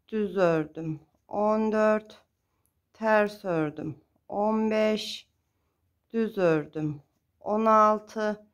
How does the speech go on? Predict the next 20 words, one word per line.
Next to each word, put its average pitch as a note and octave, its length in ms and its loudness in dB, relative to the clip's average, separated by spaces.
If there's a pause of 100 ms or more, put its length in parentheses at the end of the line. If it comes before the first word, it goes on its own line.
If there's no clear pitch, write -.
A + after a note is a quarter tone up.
(400)
ters A#3 480 2
ördüm. A3 500 0 (240)
On A#3+ 200 4
yedi. E3+ 440 0 (460)
On D#4 180 6
yedi D4 340 4
tane G3+ 500 2
pirinç C#4 320 0
örgümüzün G#3 800 2 (600)
kurulumunu A#3+ 500 4
yaptım. C4 760 2 (340)
Şimdi C4+ 640 2 (320)
şu - 240 -8
arada C#4+ 640 6 (1080)
iki D#4 240 -2
tane G3 420 6
tersim C4 600 4
var. C4 340 2 (160)
Ters B3+ 420 2
yapıyorum. D#3+ 640 -2